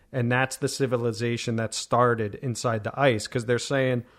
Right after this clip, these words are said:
bunch of people that claim they've seen it, there's technology that they have that could tunnel through, like, ice, uh, the ground. It's basically something you could hold in your hand, you set it out,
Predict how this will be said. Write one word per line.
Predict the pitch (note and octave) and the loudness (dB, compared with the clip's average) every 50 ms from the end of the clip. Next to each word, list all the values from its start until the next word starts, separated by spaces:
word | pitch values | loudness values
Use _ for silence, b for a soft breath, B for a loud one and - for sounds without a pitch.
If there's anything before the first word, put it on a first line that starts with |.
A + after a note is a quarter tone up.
| b b b b b b b b b b _ - | b b b b b b b b b b _ 8
bunch | F3+ F#3+ F#3+ - | 8 8 8 6
of | E3+ C3+ | 0 0
people | D3 D3 C#3+ C3+ B2 A#2+ | 2 2 2 2 2 2
that | A#2 A#2 A#2 - - _ - | 2 0 -2 -6 -14 _ -14
claim | - - C#3 C#3+ C#3+ C#3 C3 | -6 -2 2 2 4 4 2
they've | B2 A2+ G#2+ - | 2 0 -2 -4
seen | - - E3+ F3 D3+ A#2+ | -4 0 2 4 4 4
it, | A2 G#2+ - - | 2 0 -2 -2
there's | B2+ B2 - - | -2 -2 -2 -4
technology | - - D#3 D3 - D3+ C#3+ C#3+ C#3+ D3+ D3 D3 C#3+ C3 A#2 B2 B2 A#2+ A#2+ - - - _ _ - - | -2 0 0 0 2 2 4 8 8 8 8 8 4 2 2 -2 -2 -2 -4 -6 -10 -20 _ _ -6 0
that | C3+ B2+ A#2+ - | 2 2 2 2
they | C#3 B2 | 2 2
have | A2 G2+ B2 B2 B2 A2+ A2+ | 2 4 4 4 4 4 2
that | B2+ A2+ - - | 0 0 0 -2
could | - A#2+ A2+ - | -6 -8 -8 -6
tunnel | - - - - - D#3 D3 C#3 C#3+ C3+ B2+ B2+ B2 - | -12 -10 -4 4 6 6 8 8 8 6 6 4 0 -4
through, | - - - A#2 B2+ B2+ B2 A#2 A2+ A2 G#2+ G#2 - _ _ - | -12 -14 -6 -2 0 2 2 2 2 2 0 -2 -6 _ _ -6
like, | - A#2+ A2+ G#2 - - - | -4 -4 -4 -4 -6 -6 -2
ice, | C#3 B2 B2 B2 A#2 A#2 A2+ - - - - - - - - | 0 2 4 4 2 2 0 -2 -4 -6 -6 -8 -10 -12 -8
uh, | - B2+ A2 G#2 G2 G2 G2 G2+ A2 | -6 -6 -4 -4 -4 -6 -8 -8 -6
the | A2 A2 A2 G#2 | -4 -4 -4 -4
ground. | - - A2+ A2 A#2 B2 B2 A#2+ A#2 A2+ A2+ A2+ A2+ G#2 - b b b b b b | -6 -6 -4 0 0 2 2 2 2 2 2 0 0 -2 -6 b b b b b b
It's | C3 B2 - | -8 -8 -6
basically | - - D3 C#3+ C#3 C#3 - C#3 C3+ C3+ C3 B2 A#2+ | 0 2 4 4 4 2 -2 -6 -4 -2 -2 -2 -2
something | - - C#3 B2+ - C#3+ B2+ | -2 -2 -2 -2 -2 -2 -2
you | A#2+ A#2+ | -2 -2
could | - - A2 | -2 -4 -6
hold | - - C3 B2+ C3 B2 | -2 0 0 0 2 2
in | B2+ A#2+ | 2 0
your | A#2 A2+ A2 | 0 -2 -4
hand, | - C#3 C3 B2+ B2 A#2+ G#2+ | -2 0 0 2 0 0 -2
you | G#2+ | -4
set | G#2+ - - - C3+ B2+ | -6 -4 0 0 2 2
it | B2 A#2 | 2 4
out, | B2 B2 A#2+ A2+ A2 - | 4 4 4 4 0 -2